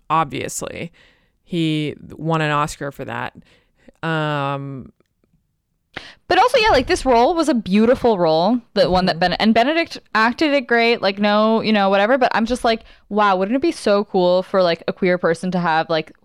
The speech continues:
Speaker 2: a role like that and, like, really explore all these, like, really nuanced, interesting, like,
Speaker 1: I also,
Speaker 2: things?
Speaker 1: I, so I was a huge fan of the book, Call Me By Your Name.
Speaker 2: Yeah.
Speaker 1: Um, the book is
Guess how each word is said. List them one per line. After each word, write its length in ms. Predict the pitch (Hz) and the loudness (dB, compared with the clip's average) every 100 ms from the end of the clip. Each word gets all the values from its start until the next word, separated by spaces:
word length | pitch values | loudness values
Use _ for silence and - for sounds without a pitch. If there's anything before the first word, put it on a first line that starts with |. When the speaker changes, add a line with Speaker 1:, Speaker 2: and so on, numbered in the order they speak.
| - | -2
Speaker 2:
a 100 | 185 | 0
role 220 | 165 156 | 2 2
like 200 | 160 170 | 0 0
that 340 | 185 185 190 - | 0 2 0 -2
and, 140 | 180 | -4
like, 220 | 170 156 - | -2 -4 -2
really 300 | 170 165 165 | 0 2 0
explore 580 | 165 - - 165 160 160 | -2 -8 -2 0 2 2
all 120 | 160 | 0
these, 160 | 160 165 | -2 -2
like, 140 | 165 165 | -4 -4
really 360 | 170 170 170 | -2 0 0
nuanced, 480 | 170 160 160 165 - | 0 0 0 -2 -4
interesting, 640 | 180 180 165 170 160 160 - _ _ _ - | -8 -6 -6 -6 -6 -8 -14 _ _ _ -2
like, 380 | 156 147 - - - - - | 0 0 -6 -20 -20 -20 -6
Speaker 1:
I 160 | 214 226 | -2 -2
also, 380 | 208 226 - 330 | -2 -2 -2 -2
Speaker 2:
things? 600 | 185 180 254 311 - - | 0 -2 -4 -6 -14 -8
Speaker 1:
I, 400 | 196 202 202 - - 90 - | -4 -2 -4 -8 -14 -20 -16
so 240 | - 202 | -6 -4
I 140 | 185 190 | -2 -4
was 180 | 208 220 | -6 -10
a 60 | |
huge 320 | - 196 185 | -10 -10 -8
fan 260 | 214 165 165 | -4 -4 -4
of 160 | 170 165 | -6 -8
the 80 | |
book, 400 | 151 151 160 - - | -8 -6 -6 -10 -12
Call 200 | 175 165 | -8 -6
Me 100 | 165 | -6
By 160 | 160 | -6
Your 100 | 147 | -8
Name. 380 | 143 143 156 175 _ _ _ _ - | -10 -10 -10 -12 _ _ _ _ -6
Speaker 2:
Yeah. 220 | 160 147 - | -4 -4 -8
Speaker 1:
Um, 540 | 175 160 151 147 156 - - - | -8 -6 -6 -6 -10 -14 -20 -18
the 160 | - | -10
book 420 | 160 160 175 - - | -6 -4 -6 -8 -6
is 320 | 180 175 156 | -4 -4 -6